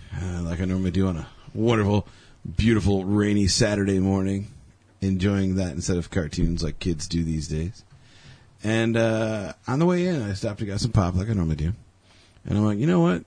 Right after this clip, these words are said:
There's a two-for-one special on beef jerky, beef sticks. Let's fucking rock some of that action out there. Why not, you know?" Not the, like, the tube cylinder steaks, but, like, the meaty-looking fucking beef,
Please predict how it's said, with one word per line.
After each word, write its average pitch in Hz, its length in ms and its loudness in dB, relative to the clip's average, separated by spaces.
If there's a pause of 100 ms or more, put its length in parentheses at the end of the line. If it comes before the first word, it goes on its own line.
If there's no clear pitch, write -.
(140)
There's 170 300 -4
a 147 280 2
two-for-one 165 540 4
special 151 420 0
on 147 120 2
beef 139 240 4
jerky, 143 340 2
beef 139 240 0
sticks. 123 360 -4
Let's - 140 -6
fucking 143 340 -6
rock 131 160 -4
some 131 160 -6
of 123 60 0
that 143 140 2
action 80 320 -4
out 73 220 -6
there. 98 180 -4
Why 107 200 -2
not, 113 240 -2
you 90 100 -2
know?" 85 220 -2 (400)
Not 254 160 0
the, 180 80 4
like, 143 160 6
the 110 80 -2
tube 156 320 4
cylinder 143 680 4
steaks, 139 400 4
but, 110 120 2
like, 98 180 2
the 87 320 2
meaty-looking 107 880 2
fucking 92 380 -4
beef, 98 500 -6